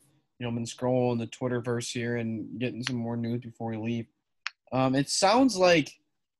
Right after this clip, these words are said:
Major League Baseball has the authority to relocate some teams that might be in, uh, areas that are experiencing, uh, uptick in coronavirus cases.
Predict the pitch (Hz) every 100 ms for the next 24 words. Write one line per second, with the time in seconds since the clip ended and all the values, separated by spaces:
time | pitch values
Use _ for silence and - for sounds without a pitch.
0 | _ _ _ 127 143 165 156 165 156 131
1 | 135 131 - 117 113 110 127 127 135 131
2 | 123 - 123 120 117 117 107 104 - 120
3 | 113 113 110 107 _ 117 135 147 120 131
4 | - 135 123 123 117 - 127 127 135 127
5 | 110 101 113 113 120 113 113 110 104 -
6 | _ _ _ _ _ - - _ - 107
7 | 104 - 110 113 117 117 117 113 107 98
8 | - 120 117 117 120 113 - _ _ _
9 | _ _ _ - 95 90 - 117 - -
10 | 131 107 110 101 120 127 135 139 151 147
11 | 165 160